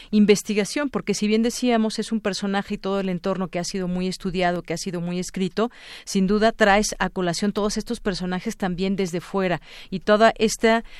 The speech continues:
engarce de situaciones que son parte del libro y que justamente nos haces esta, esta trama que cada vez nos va interesando más dentro del libro.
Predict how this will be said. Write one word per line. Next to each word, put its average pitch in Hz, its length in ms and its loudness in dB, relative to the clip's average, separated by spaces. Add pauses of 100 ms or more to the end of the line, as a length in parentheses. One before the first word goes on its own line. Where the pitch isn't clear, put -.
(100)
engarce 202 540 2
de 208 100 4
situaciones 220 920 2
que 214 120 -2
son 214 260 0
parte 214 580 4
del 185 240 -2
libro 233 360 0
y 156 100 -4
que 190 100 -4
justamente 214 540 -2
nos 196 180 -2
haces 190 300 -6
esta, 196 400 -2 (320)
esta 214 240 0
trama 208 340 6
que 180 120 -6
cada 185 220 -2
vez 180 160 -4
nos 175 220 -4
va 175 240 -2 (160)
interesando 175 720 -2
más 160 240 -4
dentro 147 300 -6
del 131 120 -10
libro. 120 220 -12